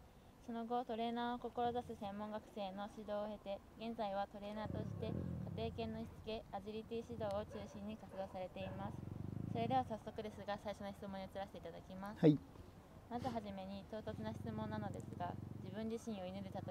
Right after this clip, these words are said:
Speaker 1: えると、どんな犬種でどんな性格だと思いますか？
Speaker 2: はい。えーと、これ、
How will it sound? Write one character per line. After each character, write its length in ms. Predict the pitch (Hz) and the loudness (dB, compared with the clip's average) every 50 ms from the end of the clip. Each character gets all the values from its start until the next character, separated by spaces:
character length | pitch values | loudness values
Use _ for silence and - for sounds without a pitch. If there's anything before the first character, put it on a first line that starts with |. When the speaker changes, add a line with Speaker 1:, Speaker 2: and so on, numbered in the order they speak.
| 185 | 2
Speaker 1:
え 60 | 185 180 | 2 2
る 80 | 180 - | 0 0
と、 160 | - 190 185 - | 0 0 2 2
ど 80 | 208 220 | 2 2
ん 60 | 220 | 2
な 80 | 214 208 | 2 0
犬 160 | - - 180 175 165 | 0 -2 -4 -2 -2
種 80 | - 190 | -2 -2
で 100 | 180 175 - | -2 -2 0
ど 80 | 202 | 0
ん 60 | 202 202 | -2 -2
な 100 | 190 190 | -2 -2
性 160 | - 190 180 | -4 -4 -6
格 240 | 185 - - 185 175 | -6 -8 -8 -8 -6
だ 80 | 180 | -6
と 160 | 175 165 175 | -6 -6 -6
思 100 | 175 175 | -6 -6
い 60 | 170 170 | -8 -8
ま 160 | 170 170 185 | -8 -8 -8
す 80 | - | -8
か？ 240 | - - 180 185 208 | -6 -6 -4 -2 6
Speaker 2:
は 100 | - 170 | 12 12
い。 120 | 156 139 - - - - - - - - - - - - - - - - - - | 12 12 12 6 -4 -8 -8 -8 -8 -6 -6 -6 -6 -6 -6 -6 -6 -2 10 12
え 140 | 165 156 151 | 12 12 12
ー 20 | |
と、 120 | - - 151 | 12 12 12
こ 140 | - - 165 | 12 12 12
れ、 240 | 165 160 156 151 | 12 12 12 12